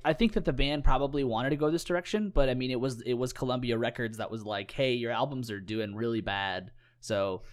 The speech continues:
you kinda, you got, you have to change this around."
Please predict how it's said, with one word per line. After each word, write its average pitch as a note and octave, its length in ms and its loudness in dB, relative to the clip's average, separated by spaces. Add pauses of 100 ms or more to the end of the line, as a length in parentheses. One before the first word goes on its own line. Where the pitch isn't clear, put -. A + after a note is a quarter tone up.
(240)
you A2+ 80 -6
kinda, B2 280 0 (140)
you C3 120 -4
got, C#3 200 0
you C#3+ 100 2
have C#3+ 240 2
to A#2 100 0
change C3 520 -4
this G2+ 260 -6
around." G#2 760 -4